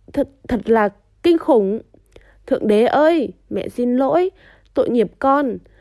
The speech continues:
Mẹ sẽ nói chuyện với thằng bé đó ngay sáng ngày mai, hoặc mẹ của nó. Đúng rồi, mẹ nghĩ như thế là tốt hơn." "Con còn chưa nói cho mẹ biết nó là ai mà." "À, ừ,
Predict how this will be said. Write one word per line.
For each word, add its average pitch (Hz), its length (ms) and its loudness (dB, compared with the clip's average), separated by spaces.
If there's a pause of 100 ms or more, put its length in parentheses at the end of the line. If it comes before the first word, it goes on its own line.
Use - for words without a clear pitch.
(260)
Mẹ 254 240 -2
sẽ - 160 -6
nói 202 260 0
chuyện 202 320 -2
với 196 100 0
thằng 196 240 -4
bé 170 160 -2
đó 180 220 -2
ngay 262 220 -2
sáng 220 280 -4
ngày 294 120 0
mai, 214 440 -2 (460)
hoặc 202 220 -6
mẹ 196 200 -4
của 165 180 -2
nó. 165 380 -4 (500)
Đúng 247 220 2
rồi, 214 360 2 (320)
mẹ 196 180 -2
nghĩ 196 220 0
như 262 140 2
thế 190 160 -2
là 226 140 2
tốt 262 180 -4
hơn." 247 440 0 (960)
"Con 196 340 -2
còn 165 240 -2
chưa 262 160 0
nói 240 260 -2
cho 277 140 -6
mẹ 233 140 -4
biết 320 240 -2
nó 220 240 -2
là 277 80 -4
ai 233 280 -4
mà." 196 380 -2 (920)
"À, 165 360 -4 (280)
ừ, 165 280 0